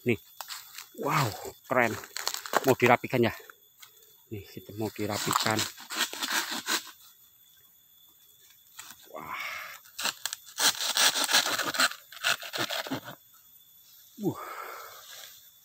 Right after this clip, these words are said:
Wow, keren bener. Satu alis saja,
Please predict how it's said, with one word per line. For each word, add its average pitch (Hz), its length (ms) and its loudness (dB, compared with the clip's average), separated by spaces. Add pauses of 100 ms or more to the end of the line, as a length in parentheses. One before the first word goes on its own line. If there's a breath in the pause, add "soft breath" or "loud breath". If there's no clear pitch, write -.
(300)
Wow, 104 640 0
keren 98 240 -4
bener. 104 800 -6 (1300)
Satu 120 320 -2
alis 123 320 2
saja, 131 240 -2